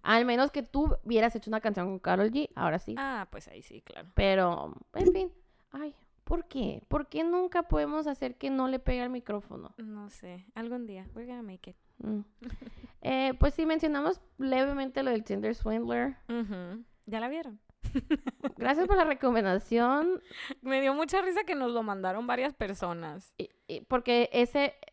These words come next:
Speaker 1: habla, ese, ese episodio hablamos de
Speaker 2: De que
Speaker 1: Tinder.
Speaker 2: íbamos a volver a Tinder, ¿no?
Speaker 1: Eh, que estábamos en Bumble, según
Speaker 2: Ah,
Speaker 1: yo.
Speaker 2: en Bumble.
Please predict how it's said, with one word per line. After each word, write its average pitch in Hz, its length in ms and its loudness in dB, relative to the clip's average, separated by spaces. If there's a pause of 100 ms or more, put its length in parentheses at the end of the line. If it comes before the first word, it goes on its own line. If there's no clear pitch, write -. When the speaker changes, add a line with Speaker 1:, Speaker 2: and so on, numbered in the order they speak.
(280)
Speaker 1:
habla, 233 240 4
ese, 247 440 0
ese 240 160 0
episodio 262 420 -2
hablamos 202 340 2
de 202 80 0
Speaker 2:
De 214 100 -4
que 190 60 -2
Speaker 1:
Tinder. 185 200 2
Speaker 2:
íbamos 196 200 -4
a 190 80 -4
volver 170 320 -4
a 175 80 -6
Tinder, 160 440 -12
¿no? 165 60 -8
Speaker 1:
Eh, 214 140 2
que 220 80 0
estábamos 247 520 0
en 175 140 -2
Bumble, 175 300 0
según 214 200 0
Speaker 2:
Ah, 214 140 2
Speaker 1:
yo. 160 80 -2
Speaker 2:
en - 80 -12
Bumble. 151 520 -8